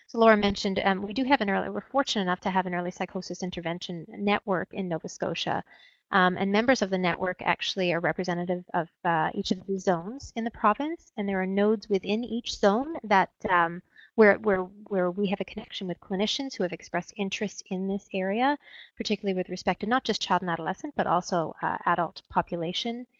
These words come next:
Um, and we communicate collectively, um, all of us in the network, in terms of, uh, whether it be around case review, um, guidelines, uh, standards of care, and the hope is, uh, over time,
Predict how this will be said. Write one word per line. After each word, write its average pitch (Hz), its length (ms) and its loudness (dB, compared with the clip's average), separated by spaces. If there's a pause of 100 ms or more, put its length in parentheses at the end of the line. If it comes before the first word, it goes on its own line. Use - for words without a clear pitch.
(400)
Um, 185 360 0
and 190 220 -2
we 220 100 0
communicate 220 640 0
collectively, 240 920 -4
um, 185 240 -2
all 185 160 0
of 180 80 -2
us 180 160 -4
in 190 100 -2
the 196 60 0
network, 202 480 -2
in 185 160 -6
terms 170 380 -10
of, 165 180 -4 (180)
uh, - 120 0
whether 190 260 -2
it 175 100 -10
be 175 220 0
around 175 400 -8
case - 300 -8
review, 233 640 0 (540)
um, 175 280 0
guidelines, 214 1000 2 (100)
uh, 170 140 0
standards 214 460 -2
of 190 120 -10
care, 202 600 2
and 196 120 -2
the 208 80 -2
hope 302 280 2
is, 202 340 2
uh, 175 200 4
over 190 200 -2
time, 190 560 -2